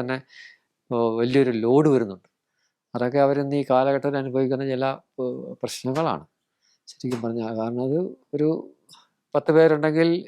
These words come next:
എട്ട് പേരും, ഏ, സഹായം ആവശ്യമുള്ളവരും രണ്ട് പേരെ ആരോഗ്യമുള്ളവരും എന്ന് പറയുമ്പോഴത്തേക്ക് അന്ന് വലിയ വിഷയമായില്ലേ. ഒരു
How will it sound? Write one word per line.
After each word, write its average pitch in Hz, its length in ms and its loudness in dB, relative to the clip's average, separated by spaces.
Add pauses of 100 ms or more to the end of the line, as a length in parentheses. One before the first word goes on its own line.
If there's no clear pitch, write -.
എട്ട് 160 180 -2
പേരും, 165 280 8 (880)
ഏ, 160 240 -6 (140)
സഹായം 156 340 6
ആവശ്യമുള്ളവരും 156 640 4 (280)
രണ്ട് 143 220 2
പേരെ 160 220 6 (160)
ആരോഗ്യമുള്ളവരും 151 560 4
എന്ന് 151 140 -2
പറയുമ്പോഴത്തേക്ക് 147 600 0
അന്ന് 151 140 -4 (140)
വലിയ 143 160 0
വിഷയമായില്ലേ. 135 580 -2
ഒരു 135 100 0